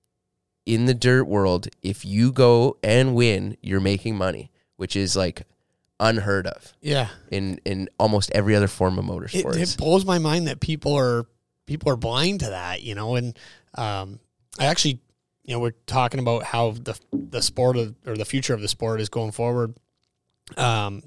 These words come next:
Speaker 2: so High Limit just started a sprint car series, and, uh, in the dirt world, it's, like, massive that they're gonna compete with the World Outlaws. And, um,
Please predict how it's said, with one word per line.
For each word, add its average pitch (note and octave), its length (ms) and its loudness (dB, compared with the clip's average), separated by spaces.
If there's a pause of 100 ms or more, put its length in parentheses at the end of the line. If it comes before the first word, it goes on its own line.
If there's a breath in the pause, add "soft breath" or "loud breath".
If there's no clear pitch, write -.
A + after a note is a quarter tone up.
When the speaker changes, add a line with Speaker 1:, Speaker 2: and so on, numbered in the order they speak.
(140)
Speaker 2:
so B2 160 -4
High B2+ 220 0
Limit C3 320 -2
just - 180 -4
started A#2+ 380 -4
a G#2+ 80 -6
sprint C#3 260 -6
car A2+ 140 -6
series, A2+ 420 -4
and, G#2+ 180 -8 (380 loud breath)
uh, A#2 220 -4
in C3+ 100 0
the B2 80 0
dirt C#3+ 220 4
world, A#2+ 340 2
it's, A#2 220 0
like, A2+ 180 -2 (100)
massive A#2+ 640 -2
that A2 140 -6
they're A2 120 -4
gonna A2 180 -6
compete B2+ 260 -4
with A2 120 -10
the A#2+ 60 -10
World G#2+ 180 -4
Outlaws. A2 420 -2
And, G#2 140 -8 (400 loud breath)
um, G#2+ 360 -6